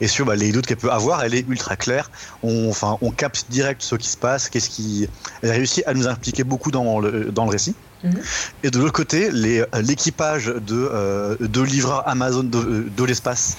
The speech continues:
Speaker 2: <laughs>
Speaker 1: euh, je les trouve super bien écrits. En
Speaker 2: Mhm.
Speaker 1: fait, genre, euh, ils ont une dynamique entre eux qui marche super bien, que l'au-, que l'autrice a pas besoin, euh, d'expliciter beaucoup pour qu'on capte très, très vite ce que, enfin,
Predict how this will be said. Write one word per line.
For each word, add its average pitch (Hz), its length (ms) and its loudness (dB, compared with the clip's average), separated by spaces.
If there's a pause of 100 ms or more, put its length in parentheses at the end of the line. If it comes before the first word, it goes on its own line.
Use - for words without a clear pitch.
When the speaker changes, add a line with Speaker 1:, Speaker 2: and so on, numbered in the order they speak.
(180)
Speaker 2:
<laughs> 320 640 -2
Speaker 1:
euh, 113 400 2 (340)
je 131 140 2
les 123 60 0
trouve 196 260 0
super 175 260 0
bien 165 140 0
écrits. 156 240 -2 (520)
En 117 60 2
Speaker 2:
Mhm. 175 60 2
Speaker 1:
fait, 139 160 2
genre, 113 220 2
euh, 110 260 2 (120)
ils 123 340 2
ont 143 140 2
une 135 120 2
dynamique 147 440 0
entre 127 240 0
eux 180 40 2
qui 117 300 0
marche 113 300 0
super 165 280 -2
bien, 131 200 -2 (560)
que - 120 2
l'au-, 139 400 2
que - 120 -2
l'autrice 143 580 2
a 113 60 0
pas 165 120 0
besoin, 170 300 0
euh, 120 120 2
d'expliciter 143 600 -2 (220)
beaucoup 123 340 0 (380)
pour 117 140 0
qu'on 151 260 2
capte 151 320 -2
très, - 280 -2
très 139 180 -2
vite 143 160 -2
ce - 80 0
que, - 200 -4
enfin, 110 320 0